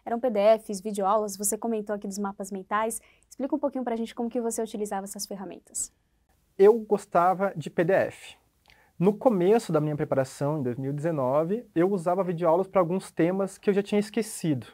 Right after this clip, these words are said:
Speaker 2: né? Alguns temas que a gente pega muito no comecinho da faculdade, que eu acabava, enfim, você não presta tanta atenção.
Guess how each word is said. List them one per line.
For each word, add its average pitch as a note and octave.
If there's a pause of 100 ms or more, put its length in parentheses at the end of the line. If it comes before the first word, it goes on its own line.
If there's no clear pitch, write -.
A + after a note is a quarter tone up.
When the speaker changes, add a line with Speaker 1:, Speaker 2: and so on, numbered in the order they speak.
(600)
Speaker 2:
né? C#3
Alguns D3+
temas F3
que -
a F#3
gente -
pega F#3
muito G3+
no F3
comecinho D#3
da D3
faculdade, D3+
que -
eu D#3+
acabava, D3
enfim, D#3+
você C3+
não D#3
presta D#3+
tanta D#3
atenção. D#3